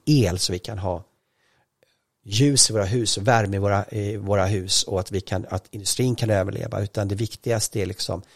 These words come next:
det är jämställdhetsfrågor mellan könen och H B T Q-frågor och är Sverige rasistiskt eller inte, liksom. Det blir, alltså, väldigt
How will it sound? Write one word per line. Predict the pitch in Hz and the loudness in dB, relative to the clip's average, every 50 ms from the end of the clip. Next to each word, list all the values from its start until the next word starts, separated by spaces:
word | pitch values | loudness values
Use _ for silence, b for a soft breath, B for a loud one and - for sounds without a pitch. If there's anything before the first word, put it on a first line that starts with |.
| b b b b | b b b b
det | - | -8
är | 113 107 - | 0 2 4
jämställdhetsfrågor | 139 123 104 95 - - - 92 - - - - - - 123 120 107 107 | 4 4 2 0 -2 -4 -6 -8 -8 -6 -4 -4 0 0 0 0 0 0
mellan | 95 95 95 87 90 | 0 0 0 0 0
könen | - - - 113 113 110 98 90 90 92 92 | 2 4 4 4 4 4 2 -2 -4 -6 -8
och | 92 85 101 b b b b b b b b b | -8 -10 -12 b b b b b b b b b
H | _ - 143 127 | _ 2 2 4
B | 117 113 | 4 2
T | - - | 0 -2
Q-frågor | - - - 147 120 104 95 - - 117 120 123 120 117 110 98 95 95 92 98 101 98 | -4 0 2 4 4 4 2 0 0 2 4 6 6 4 4 2 0 -2 -2 -4 -4 -6
och | 101 101 101 104 b b b b b b | -6 -6 -8 -10 b b b b b b
är | - 123 123 | -2 2 4
Sverige | - - - 110 101 104 113 110 | 4 6 6 6 6 6 6 4
rasistiskt | 110 101 - - - 156 - - - - - 104 - - 107 | 4 4 6 4 4 6 6 4 4 4 4 0 -2 0 0
eller | 98 98 | -2 -2
inte, | 98 92 95 - - - | -2 -4 -6 -8 -10 -12
liksom. | 101 101 - - 98 | -14 -12 -8 -4 -2
Det | 101 107 | -2 0
blir, | 113 107 - - | 0 -2 -2 -2
alltså, | - 110 110 | -2 0 2
väldigt | 117 110 98 - | 2 2 0 -4